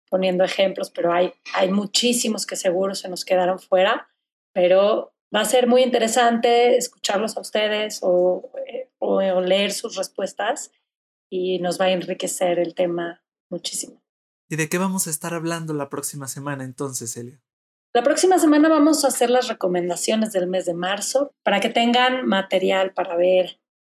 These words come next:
Speaker 1: durante ese mes en las distintas plataformas, o ya sea en el cine o en sus páginas de internet favoritas.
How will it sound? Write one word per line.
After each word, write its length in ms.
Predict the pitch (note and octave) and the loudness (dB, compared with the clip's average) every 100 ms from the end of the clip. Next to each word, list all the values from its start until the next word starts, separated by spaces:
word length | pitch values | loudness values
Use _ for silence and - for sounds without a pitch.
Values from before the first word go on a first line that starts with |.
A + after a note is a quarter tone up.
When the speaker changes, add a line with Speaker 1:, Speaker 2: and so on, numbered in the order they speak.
| _ _ - | _ _ -6
Speaker 1:
durante 500 | F3+ F3 E3+ D#3 E3+ | -2 0 -2 -2 -2
ese 200 | F3 - | -2 -4
mes 640 | F3 B3 E4+ - - - _ _ _ _ | 0 2 2 -2 -6 -10 _ _ _ _
en 540 | - G3 A3 B3 B3+ A#3+ | -8 -2 2 2 0 0
las 160 | G3+ | -2
distintas 460 | F#3 - G3+ F#3+ F3 | -4 -8 -8 -6 -6
plataformas, 960 | - - F3+ - B3 C4 B3 B3+ B3 | -6 -8 -8 2 4 6 4 4 2
o 60 | F#3+ | -2
ya 160 | F#3+ G3 | 0 0
sea 160 | - | 0
en 80 | F3 | -2
el 100 | E3+ | -4
cine 720 | - - B3 B3 A3+ A3 A3 B3+ | -6 0 2 2 2 0 -2 -6
o 480 | - F#3 F#3 F#3+ F#3+ _ _ - | -2 2 4 2 -2 _ _ -10
en 280 | F#3+ F#3+ F#3+ | -6 -6 -8
sus 200 | - - | -16 -16
páginas 640 | - - - F#3 F3+ D#3+ | -10 -8 -6 -6 -4 -4
de 80 | F3 | -4
internet 480 | E3+ - F#3 F3+ - | -4 -8 -10 -10 -6
favoritas. 840 | - - - - - - - - | -4 -4 -6 -10 -8 -8 -8 -14